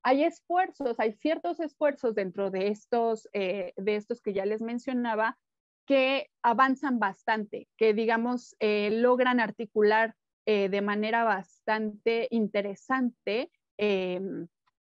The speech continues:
esa complejidad de los, de la multiplicidad de los mecanismos de poder.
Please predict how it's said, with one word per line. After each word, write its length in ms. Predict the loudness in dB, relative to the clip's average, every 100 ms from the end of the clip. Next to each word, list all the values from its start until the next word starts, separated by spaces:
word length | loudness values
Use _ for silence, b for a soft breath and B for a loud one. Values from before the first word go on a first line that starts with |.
| _ _ _ _
esa 300 | 2 4 2
complejidad 840 | 0 0 0 -2 -2 0 0 0 -2
de 160 | 0
los, 400 | 0 0 -6 -12
de 160 | -6 -4
la 140 | -2
multiplicidad 640 | -2 -6 -6 -8 -4 -2 0
de 80 | -2
los 180 | -2
mecanismos 640 | -6 -8 -8 -8 -6 -8 -6
de 100 | -8
poder. 360 | -4 -4 -6